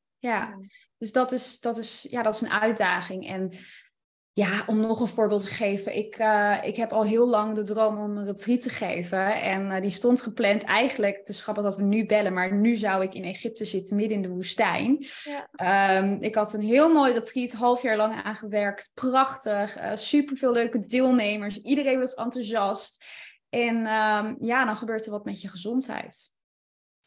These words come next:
Speaker 1: En dan, ehm, heb je dus t-, als ondernemer, ja, kom je dan eventjes, eh, voel,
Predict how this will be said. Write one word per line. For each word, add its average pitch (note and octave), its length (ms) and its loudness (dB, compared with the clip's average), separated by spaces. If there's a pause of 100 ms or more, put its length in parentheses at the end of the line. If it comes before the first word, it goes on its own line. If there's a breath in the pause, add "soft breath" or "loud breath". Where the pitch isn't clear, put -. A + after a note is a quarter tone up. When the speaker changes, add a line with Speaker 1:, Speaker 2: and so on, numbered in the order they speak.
(160)
Speaker 1:
En G#3+ 180 -4
dan, A3 300 2
ehm, G3+ 440 -2 (240)
heb A3+ 280 -6
je A#3 80 -6
dus G#3+ 260 -4
t-, - 240 -14 (520)
als A3 200 0
ondernemer, A3 1000 0 (480 loud breath)
ja, G#3 380 0
kom B3+ 240 0
je A#3 60 2
dan A3 120 -2
eventjes, A3 580 -4
eh, G3+ 280 2
voel, C#4 320 0